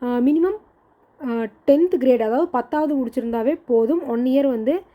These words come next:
எக்ஸ்பீரியன்ஸ் வந்து இருக்கணும். எட்டாயிரத்தி ஐந்நூறுரூவா வந்து சம்பளம். அடுத்தது வந்து பார்த்திங்கன்னா எல் ஐ ஐ எம் எஸ் ஐ டி கோ, ஆ, ஆர்டினேட்டர் போஸ்ட்டுக்கு ஒரு வேக்கன்சி. ஆ, இதுக்கு வந்து பார்த்திங்கன்னா எம் சி ஏ, பி இ, பிடெக் வந்து முடிச்சிருக்கணும். ஒன் இயர் வந்து எக்ஸ்பீரியன்ஸ் இருக்கணும். இருபத்தோராயிரம் ரூபா வந்து சம்பளம்.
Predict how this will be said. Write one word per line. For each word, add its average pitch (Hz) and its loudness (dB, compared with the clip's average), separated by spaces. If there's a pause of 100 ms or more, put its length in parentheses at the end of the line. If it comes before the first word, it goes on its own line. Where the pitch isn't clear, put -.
(300)
எக்ஸ்பீரியன்ஸ் 254 -2
வந்து 226 -2
இருக்கணும். 240 0 (180)
எட்டாயிரத்தி 285 -4
ஐந்நூறுரூவா 233 -2
வந்து 247 -2
சம்பளம். 208 -8 (580)
அடுத்தது 285 0
வந்து - -
பார்த்திங்கன்னா 254 -4 (640)
எல் 269 2
ஐ 330 0
ஐ 320 0
எம் 240 -2
எஸ் 277 -2
ஐ 240 -2
டி 277 0
கோ, 370 2 (400)
ஆ, 226 -2
ஆர்டினேட்டர் 220 -2
போஸ்ட்டுக்கு 254 -2 (100)
ஒரு 240 0
வேக்கன்சி. 247 -2 (720)
ஆ, 247 -2
இதுக்கு 277 0
வந்து 294 0
பார்த்திங்கன்னா 269 -2
எம் 247 0
சி 285 0
ஏ, 320 0
பி 262 0
இ, 294 -2
பிடெக் 254 -2
வந்து 240 -2
முடிச்சிருக்கணும். 247 -4
ஒன் 247 -2
இயர் 269 2
வந்து 247 -2
எக்ஸ்பீரியன்ஸ் 233 -6
இருக்கணும். 262 -4
இருபத்தோராயிரம் 247 -2
ரூபா 208 -4
வந்து 240 -4
சம்பளம். 208 -10